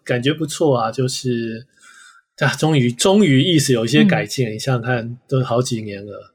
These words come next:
Speaker 1: 对啊。
Speaker 2: 嗯。
Speaker 1: 嗯。
Speaker 2: 但是eth这件事情，
Speaker 1: 是。
Speaker 2: 大部分的人是比较 bullish，比较看涨的，但是也有一些人觉得这件事反而会让eth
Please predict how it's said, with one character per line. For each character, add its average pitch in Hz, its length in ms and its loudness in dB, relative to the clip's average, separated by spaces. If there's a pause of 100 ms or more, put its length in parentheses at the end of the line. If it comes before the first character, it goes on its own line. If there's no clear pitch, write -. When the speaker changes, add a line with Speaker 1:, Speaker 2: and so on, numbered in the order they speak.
Speaker 1:
对 107 100 -14
啊。 - 140 -20
Speaker 2:
嗯。 156 400 -2 (120)
Speaker 1:
嗯。 110 180 -4 (160)
Speaker 2:
但 359 140 0
是 330 140 -2 (160)
eth 262 320 0
这 226 100 0
件 220 180 2
事 208 160 0
情， 147 300 -4
Speaker 1:
是。 - 120 -20 (840)
Speaker 2:
大 311 140 2
部 302 160 0
分 254 280 2
的 180 100 4
人 170 240 2
是 180 760 2
比 165 120 -2
较 202 160 0
bullish， 185 560 0 (200)
比 - 100 -20
较 226 160 0
看 220 300 -2
涨 143 300 -6
的， 113 260 -4
但 285 120 0
是 311 120 0
也 208 260 4
有 170 180 4
一 - 20 0
些 233 180 0
人 175 240 2
觉 156 220 0
得 160 280 2
这 214 180 2
件 202 120 4
事 202 140 2
反 - 220 -2
而 160 180 0
会 196 240 2
让 175 280 0
eth 165 280 -4